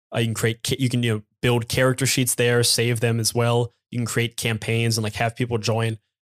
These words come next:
Uh, it's a very good resource for first-time D Ms because if you can get everyone to, like, send you their character sheets, then you can look at what their abilities allow and then have a better idea of what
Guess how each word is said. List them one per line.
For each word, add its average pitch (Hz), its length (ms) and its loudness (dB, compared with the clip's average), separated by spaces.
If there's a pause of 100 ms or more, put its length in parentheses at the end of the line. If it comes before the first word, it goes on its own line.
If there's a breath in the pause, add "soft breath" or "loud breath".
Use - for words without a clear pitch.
Uh, 123 40 2
it's 120 180 0
a 127 40 2
very 147 240 2
good 156 140 2
resource 131 460 2
for 117 380 2
first-time 113 420 0
D 117 140 2
Ms 113 140 0
because 117 220 -6
if 117 100 -6
you 127 60 2
can 123 100 0
get 127 240 0 (320)
everyone 127 300 2
to, - 100 -2
like, 117 140 0
send 120 260 2
you 117 80 2
their 107 140 0
character 135 320 2
sheets, 117 300 0
then 117 120 2
you 120 60 0
can 113 220 -2
look 120 180 0
at 117 160 -2 (360)
what 123 420 0
their 123 160 4
abilities 117 500 2
allow 113 540 0 (720)
and 123 100 2
then 117 60 4
have 117 160 0
a 113 60 2
better 113 260 2
idea 107 340 0
of 101 240 -4
what 104 300 0